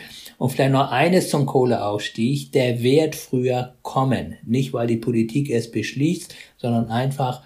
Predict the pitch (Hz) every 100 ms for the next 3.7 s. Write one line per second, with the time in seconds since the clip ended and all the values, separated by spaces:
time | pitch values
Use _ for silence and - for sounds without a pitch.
0 | _ - 113 - - 127 127 117 - 123
1 | 123 110 120 160 156 143 131 - - 113
2 | 113 156 - 107 139 - - - - -
3 | 107 113 117 143 165 180